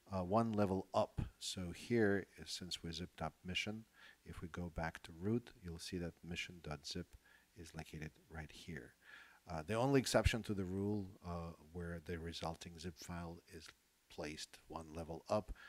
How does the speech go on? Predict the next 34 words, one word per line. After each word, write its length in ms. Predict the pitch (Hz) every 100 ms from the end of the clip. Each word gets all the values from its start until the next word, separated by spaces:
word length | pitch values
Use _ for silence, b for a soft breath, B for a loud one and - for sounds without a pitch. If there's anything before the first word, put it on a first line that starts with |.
| B B
is 160 | 90
when 160 | 85 98
you 120 | 92
zip 240 | 85 98 98
up 160 | 92 -
the 120 | 85
root 360 | 92 107 - - -
directory. 540 | 85 71 - - 73 76
In 120 | 90
this 200 | 98 -
case, 420 | - 90 87 - B B B
if 160 | - 180
I 60 |
were 200 | 160 156 -
to 180 | 151 143
click 380 | - 156 - - -
zip 140 | 85 -
directory, 520 | 170 175 - 92 82
the 100 | 78
resulting 500 | 80 80 87 85 82 78
zip 200 | 85 - -
is 120 | 85
gonna 240 | 85 82
be 160 | 80 80 -
in 180 | 95 85
the 100 | 78
same 380 | - 82 78 78 -
directory 500 | 76 71 - - 69
since 360 | - - 139 - -
there's 260 | 143 139
really 200 | 82 73 98
nothing, 380 | 104 - 80 80 B B B -
uh, 220 | 82 78 80
one 220 | 87 80